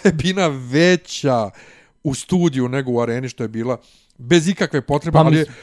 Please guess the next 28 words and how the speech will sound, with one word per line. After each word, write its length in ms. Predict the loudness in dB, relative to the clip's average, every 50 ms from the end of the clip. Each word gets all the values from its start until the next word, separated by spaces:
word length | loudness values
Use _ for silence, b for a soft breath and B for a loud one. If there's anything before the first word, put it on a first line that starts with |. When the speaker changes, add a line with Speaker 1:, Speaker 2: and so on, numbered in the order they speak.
| B 2
Speaker 1:
ali 120 | 2 4
je 40 | 6
dobro 300 | 6 6 6 8 6 4
izgledalo. 480 | 4 2 0 -2 0 0 -2 -2 -2
Speaker 2:
Bila 280 | -2 0 2 4 4 6
je, 100 | 4 4
mislim, 420 | 2 0 -4 -4 -2 -4 -6 -4
ono 180 | -4 -4 -4 -4
što 100 | -4 -2
sam 80 | -2 0
ja, 120 | 0 0
ja 220 | 0 -2 -2 -4
sam 160 | -4 -4 -4 -4
se 60 | -2
uvek, 280 | -2 -2 -4 -4 -4
e, 140 | -4 -4 -4
kad 140 | -4 -6 -8
sam, 160 | -8 -10 -12 -14 _ _ -14
kad 180 | -12 -10 -10 -10
smo 120 | -12 -12
počeli 400 | -8 -6 -6 -6 -6 -6 -8 -6
da 80 | -4 -4
idemo, 280 | -4 -4 -4 -4 -4 -4
dak-, 320 | -6 -6 -8 -10 -12 -12
dakle, 220 | -10 -10 -8 -8 -8
devetnaeste 640 | -8 -6 -4 -2 -2 -2 -4 -6 -8 -8 -6 -8
i 40 | -6
dvadesete, 680 | -4 -4 -4 -4 -4 -6 -8 -8 -10 -8 -6 -6 -6